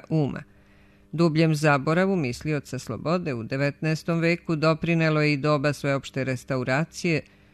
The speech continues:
koje nije bilo pogodno za širenje Fichteove kritičke misli.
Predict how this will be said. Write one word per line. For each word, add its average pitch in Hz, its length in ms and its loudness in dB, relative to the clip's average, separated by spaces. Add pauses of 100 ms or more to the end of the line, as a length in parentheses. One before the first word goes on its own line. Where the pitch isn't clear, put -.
(160)
koje 180 180 6
nije 170 200 6
bilo 147 260 2
pogodno 160 560 0
za 156 140 0
širenje 160 460 0
Fichteove 151 540 -2
kritičke - 680 -8
misli. 104 420 -12